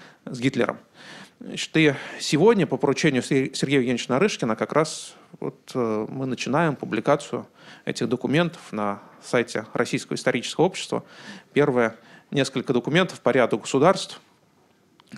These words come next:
Центральной и Восточной Европы будут опубликованы. Эта работа будет вестись, так сказать, параллельно с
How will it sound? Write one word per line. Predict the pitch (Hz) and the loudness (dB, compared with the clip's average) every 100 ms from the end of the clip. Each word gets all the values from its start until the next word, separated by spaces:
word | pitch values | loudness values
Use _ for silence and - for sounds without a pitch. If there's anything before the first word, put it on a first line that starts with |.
| - | -6
Центральной | 147 139 123 117 | 0 4 4 4
и | |
Восточной | 117 - - 127 | 0 0 -2 0
Европы | 147 175 123 | 2 2 -2
будут | 107 113 139 120 - _ - - - - | -4 -2 -2 -2 -6 _ -20 -20 -20 -6
опубликованы. | - 143 135 131 196 208 170 117 113 | -4 -2 0 2 4 4 4 0 -2
Эта | 131 135 123 | -6 -2 0
работа | 107 123 - | 2 2 0
будет | 101 123 120 | -2 -2 -2
вестись, | 110 - - 120 117 - | -6 -10 -6 -6 -6 -12
так | - | -12
сказать, | - - - | -12 -14 -6
параллельно | 107 190 123 160 110 | -2 0 2 0 -2
с | - - | -8 -12